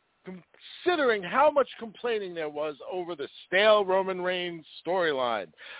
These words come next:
how much complaining there was that Cody Rhodes versus Roman Reigns two, how silly, how many fucking complaints, and yet The Rock shows up and the entire W W E universe explodes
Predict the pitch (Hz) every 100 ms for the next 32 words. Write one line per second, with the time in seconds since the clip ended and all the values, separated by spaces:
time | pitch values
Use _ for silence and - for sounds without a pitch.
0 | - 214 277 285 - 269 220 - 254 320
1 | 277 233 208 196 185 165 - 175 - -
2 | 269 294 262 226 285 302 180 214 214 -
3 | 240 254 240 233 240 233 202 - - 190
4 | 160 127 - - - 233 254 214 - -
5 | 226 202 147 110 _ - - - 233 285
6 | 277 277 247 247 247 254 226 - 220 214
7 | 220 208 208 190 220 185 151 170 170 185
8 | 175 151 139 185 240 247 - - 226 220
9 | 208 165 - 185 151 _ _ _ - _
10 | _ _ _ _ - 190 196 180 175 156
11 | - - 254 269 277 269 254 165 226 247
12 | 254 254 262 233 247 240 233 226 240 214
13 | 214 180 175 - - - 247 285 269 170
14 | 139